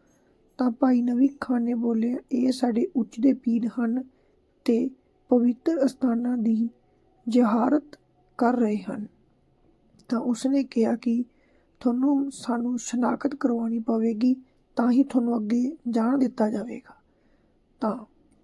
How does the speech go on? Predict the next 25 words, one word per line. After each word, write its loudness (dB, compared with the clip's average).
ਉਹਨਾਂ 0
ਨੇ 0
ਕਿਹਾ 0
ਕਿ 0
"ਤੁਹਾਨੂੰ -2
ਸਾਡੇ 0
ਨਾਲ -2
ਖਾਣਾ 0
ਖਾਣਾ 0
ਪਵੇਗਾ।" -2
ਤਾਂ -4
ਨਵੀ 4
ਖਾਨ -4
ਤੇ -4
ਗਣੀ 0
ਖਾਨ -4
ਨੇ -2
ਬੋਲਿਆ 0
ਕਿ -4
"ਸਾਡੇ -4
ਉੱਚ 0
ਦੇ 4
ਪੀਰ 0
ਦਾ -4
ਤਾਂ -6